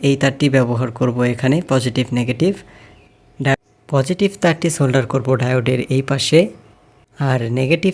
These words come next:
তারটি সোল্ডার করব ট্রানজিস্টরের এই তিন নাম্বার পিনের সঙ্গে। এটা কিন্তু আউটপুটের পজিটিভ নেগেটিভ বের হলো। এবার ইনপুটের পজিটিভ তারটি লাগাবো রিলের এই পিনের সঙ্গে। এখানে পজিটিভে একটি লাল তার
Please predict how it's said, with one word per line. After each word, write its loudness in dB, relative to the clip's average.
তারটি 2
সোল্ডার 0
করব 0
ট্রানজিস্টরের 0
এই 2
তিন 4
নাম্বার 2
পিনের 0
সঙ্গে। -4
এটা -2
কিন্তু 0
আউটপুটের 2
পজিটিভ 0
নেগেটিভ 0
বের 4
হলো। -2
এবার 0
ইনপুটের 2
পজিটিভ 2
তারটি 0
লাগাবো 0
রিলের 4
এই 4
পিনের 2
সঙ্গে। 0
এখানে -2
পজিটিভে 2
একটি -2
লাল -2
তার -4